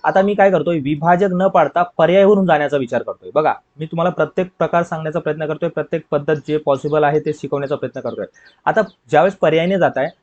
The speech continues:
तर तुम्हाला मसावीमध्ये काय पाहिजे असते मित्रांनो? मोठी संख्या. मग आपल्या पर्यायामधले सगळ्यात मोठ्या संख्येला पहिले प-, चेक करायचं, पंचवीस. जर पंचवीसला चेक केलात,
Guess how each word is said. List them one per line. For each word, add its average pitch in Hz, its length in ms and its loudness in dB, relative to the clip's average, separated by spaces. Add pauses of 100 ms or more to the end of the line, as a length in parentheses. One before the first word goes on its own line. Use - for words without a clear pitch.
(100)
तर 175 40 -4
तुम्हाला 185 360 0
मसावीमध्ये 185 640 0
काय 185 180 2
पाहिजे 175 220 0
असते 165 200 -4
मित्रांनो? 160 320 -4
मोठी 151 260 0
संख्या. 117 380 -8
मग 160 80 -4
आपल्या 185 260 0
पर्यायामधले 175 500 2
सगळ्यात 170 320 0
मोठ्या 151 240 -2
संख्येला 170 320 -4
पहिले 156 220 0
प-, 156 140 0
चेक 139 340 -2
करायचं, 113 360 -4
पंचवीस. 160 400 -6 (460)
जर 202 100 4
पंचवीसला 190 520 -2
चेक 185 280 -4
केलात, 151 240 0